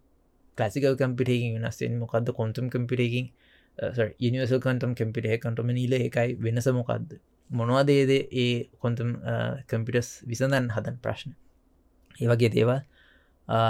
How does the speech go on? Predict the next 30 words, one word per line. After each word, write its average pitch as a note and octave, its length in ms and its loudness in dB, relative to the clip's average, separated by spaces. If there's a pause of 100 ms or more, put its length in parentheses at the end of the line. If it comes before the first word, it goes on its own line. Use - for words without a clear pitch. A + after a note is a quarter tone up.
ඇත්තට C3 320 2
මේ C#3 180 6
විදිහට C#3 220 6
තමයි B2+ 260 6
එක්ස්ප්ලනේෂන් B2 520 -2
කරන්න A2+ 320 0
පුළුවන් A2+ 360 -2
වෙන්නේ A#2+ 200 -2
ම-, A2+ 220 -2
මගේ, A#2 400 0 (460)
මට A2+ 280 -2
තියෙන A#2+ 200 2
එක්ස්පීරියන්ස් A#2 560 -4
එක - 140 -16
හැටියට. - 360 -14 (960)
අ, B2 80 2 (480)
ඉස්සරහට E3+ 320 8
ඇත්තටම C#3+ 300 6
කරන්න B2 240 4
හිතන් B2 340 0
ඉන්නවා, B2 440 2 (160)
අ, B2 100 -8 (640)
මේ C3 80 -2
විදිහ A#2+ 220 -2
එක A#2+ 120 -4
එක A#2 140 -2
ආකිටෙක්චර් A#2+ 540 2
එක A#2 180 -2
ගැන, A#2 180 2
අ, - 760 -6